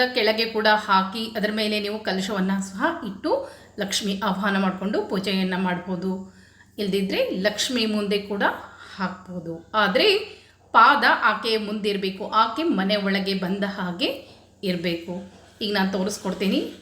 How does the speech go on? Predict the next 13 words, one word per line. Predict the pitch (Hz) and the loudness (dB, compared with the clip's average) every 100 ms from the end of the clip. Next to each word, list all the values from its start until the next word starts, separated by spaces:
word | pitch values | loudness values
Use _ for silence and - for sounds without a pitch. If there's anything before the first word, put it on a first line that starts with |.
| - - | -20 -6
ಹೆಂಗ್ | 277 320 | 0 0
ಹಾಕ್ಬೇಕು, | 339 233 233 214 202 208 208 | 2 2 2 -2 -4 -6 -2
ಏನೇನ್ | 220 285 294 | 2 4 4
ರಂಗೋಲಿ | 233 196 220 | 2 0 0
ಹಾಕ್ಬೇಕು | 208 214 196 202 190 202 | 0 -2 -6 -6 -4 -4
ಅಂತ | 190 | -4
ಹೇಳಿ. | 190 202 330 - - - - - | -4 -2 -2 -2 -10 -18 -20 -6
ಅದೇ | 208 190 233 | 0 2 2
ರೀತಿ | 220 214 220 | 0 -2 0
ರಂಗೋಲಿಯನ್ನ | 208 202 208 202 196 | 0 0 0 0 0
ನಾಳೆ | 190 185 202 196 | 0 2 2 2
ದಿವಸ | 214 214 | 0 -2
ಹಾಕ್ರಿ. | 214 220 190 277 - - | -6 -6 -2 -2 -2 -6